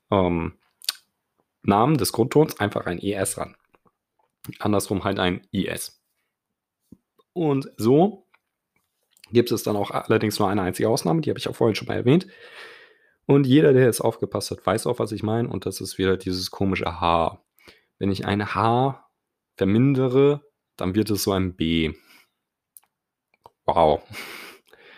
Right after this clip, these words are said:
Frag mich bitte nicht, woran das liegt. Es ist dann einfach ein B. <laughs> Es heißt dann nicht Hess, sondern B. Ja, naja, gut. Ähm, andersrum <laughs> wiederum, wenn ich das H erhöhe, dann wird es zu einem H ist.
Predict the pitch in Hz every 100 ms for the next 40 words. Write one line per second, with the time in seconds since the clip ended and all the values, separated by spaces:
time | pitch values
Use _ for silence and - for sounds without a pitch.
0 | - _ _ - 92 - 92 104 95 98
1 | 104 101 101 92 92 90 - 98 107 -
2 | 104 - 101 90 87 - 101 - - 82
3 | 82 78 - - 131 - 113 110 117 113
4 | - 87 82 - 143 - - _ 110 107
5 | 107 - _ 123 - 92 - _ - -
6 | _ _ _ _ - 92 - - _ _
7 | _ - 107 101 98 95 - _ _ _
8 | - - - - - _ _ - 113 110
9 | 113 - 151 175 - 104 92 - - 131
10 | 123 - - - - - 131 - 101 -
11 | 165 117 135 - _ _ - - 127 -
12 | 104 127 113 - - 110 117 135 - 90
13 | - 113 - -